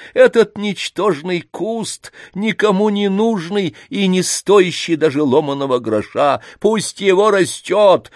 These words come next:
кому бы ни принадлежал, а вон тот чертополох, он тоже имеет хозяина".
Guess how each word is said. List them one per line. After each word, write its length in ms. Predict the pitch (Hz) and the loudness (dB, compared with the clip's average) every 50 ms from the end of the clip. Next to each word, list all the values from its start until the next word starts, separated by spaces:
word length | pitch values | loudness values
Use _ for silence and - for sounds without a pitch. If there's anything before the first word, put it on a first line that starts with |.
| - _ _ | -20 _ _
кому 300 | - - 175 165 185 190 | 0 0 2 2 2 2
бы 140 | 160 170 165 | 2 2 2
ни 100 | 165 175 | 0 0
принадлежал, 880 | - 156 156 147 135 117 107 117 117 110 90 107 165 196 175 120 - - - - | -2 -2 -2 -2 -4 -4 -2 -2 0 0 2 2 2 2 2 2 -2 -6 -16 -8
а 240 | - - 127 294 294 | -4 -2 0 0 0
вон 320 | 285 302 285 285 294 311 - | -2 -4 -6 -8 -8 -10 -10
тот 260 | - 269 302 302 - | -8 -8 -8 -8 -10
чертополох, 1000 | - - 285 320 254 - - 277 277 - 330 320 277 269 226 139 - - - - - - - | -10 -8 -8 -8 -8 -6 -8 -8 -6 -6 -6 -2 0 2 2 2 2 0 -8 -16 -18 -4 0
он 220 | 120 117 107 101 | 0 0 0 0
тоже 520 | - - 190 269 311 240 285 311 302 302 - _ | -2 0 0 0 0 0 0 -2 -2 -2 -6 _
имеет 480 | - 285 285 294 302 285 277 269 220 - | -6 -6 -4 -4 -4 -2 -2 -4 -6 -8
хозяина". 680 | - - 254 233 196 220 202 180 160 147 139 123 110 | -6 -6 -6 -4 -2 -2 -2 -2 -2 -4 -6 -8 -10